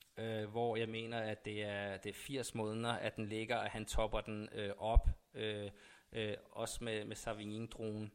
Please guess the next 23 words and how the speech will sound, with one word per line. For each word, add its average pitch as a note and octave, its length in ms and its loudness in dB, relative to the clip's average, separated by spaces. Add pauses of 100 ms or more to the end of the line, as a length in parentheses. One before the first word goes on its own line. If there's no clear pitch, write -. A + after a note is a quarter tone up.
(840)
Øh, G#2+ 200 -2
men A2 220 -2
vin, B2 240 -2
der A#2 80 4
er A2 120 6
sådan - 280 -6
relativt A#2 460 -2
svær G#2+ 260 0
at G#2 60 -2
finde, G#2+ 360 -4
så, G#2 420 0 (120)
så A#2 60 -2
de A#2 180 -6
her, A2+ 400 2
skal - 180 -10
vi - 40 -14
sige, A2 140 -6
midtvejs, G#2+ 840 -2
øh, G2+ 300 -4 (1000)
øh, G2+ 580 -2 (960)
punkter A#2 360 4
er, G2+ 540 2
er, G2+ 360 0